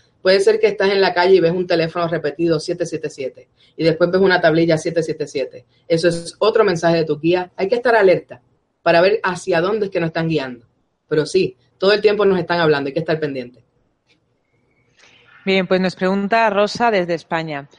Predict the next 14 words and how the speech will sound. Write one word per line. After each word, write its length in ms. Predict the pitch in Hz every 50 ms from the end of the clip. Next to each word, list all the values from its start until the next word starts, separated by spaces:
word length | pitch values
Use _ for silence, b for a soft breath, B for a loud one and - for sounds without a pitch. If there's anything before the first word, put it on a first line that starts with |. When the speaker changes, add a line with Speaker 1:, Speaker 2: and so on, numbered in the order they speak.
| b b b b b _
Speaker 2:
"Cuando 280 | - 208 208 208 208
publico 380 | 190 208 190 214 233 - 285 285
algo 220 | 285 285 254 247
en 60 | 233
internet, 500 | 226 214 190 208 196 196 202 226 262 254
observo 460 | 247 208 180 - - 208 196 202 220 208
que 120 | - 185
si 160 | - - 190
es 140 | 175 - -
una 160 | 208 202 196
foto, 420 | - - 220 202 - 220 226 240 190
recibo 420 | 202 185 175 - - 208 202 220
muchos 360 | 214 196 190 - - 190 156
likes. 420 | 170 147 104 82 - - _ _